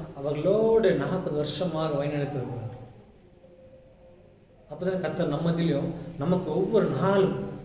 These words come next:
வழிநடத்தி வருகிறார் இருக்கிறார். "நான் உனக்கு போதிப்பேன், நீ நடக்க வேண்டிய வழி உனக்கு காட்டுவேன், உன் மேல் என் கண்ணை வைப்பேன்" என்று சொல்கிறார்.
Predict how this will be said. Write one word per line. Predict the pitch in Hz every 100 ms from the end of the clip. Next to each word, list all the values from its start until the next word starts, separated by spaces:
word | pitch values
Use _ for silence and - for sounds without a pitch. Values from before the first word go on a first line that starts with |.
| 143
வழிநடத்தி | 156 156 147
வருகிறார் | 131 135 135
இருக்கிறார். | 127 127 120 123 - - - - - - - - -
"நான் | 160
உனக்கு | 190 170 165 175
போதிப்பேன், | 214 - 151 127 - - -
நீ |
நடக்க | 160 175 208
வேண்டிய | 190
வழி | 170 220
உனக்கு | 220 202 -
காட்டுவேன், | 185 196 180 131 - - - - - -
உன் | 160
மேல் | 190
என் | 226 190
கண்ணை | - 226 196
வைப்பேன்" | 220 226 233
என்று | 180 -
சொல்கிறார். | 147 131 117